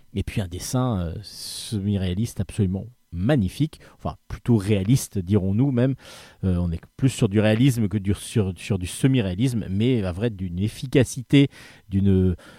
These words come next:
d'une, comment dire, d'une impulsivité dans le, dans le dessin qui est absolument magnifique.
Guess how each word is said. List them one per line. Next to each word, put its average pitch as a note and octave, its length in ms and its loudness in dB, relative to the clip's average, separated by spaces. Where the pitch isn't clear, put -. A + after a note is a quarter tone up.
d'une, F2 560 -4
comment F2+ 220 -6
dire, F#2+ 260 -4
d'une E2+ 180 -6
impulsivité C3+ 1000 2
dans G#2+ 160 2
le, G#2 180 4
dans G2+ 120 4
le F#2+ 60 2
dessin G2 360 -4
qui - 140 -10
est F2 40 -4
absolument G#2+ 360 -2
magnifique. G2+ 580 -2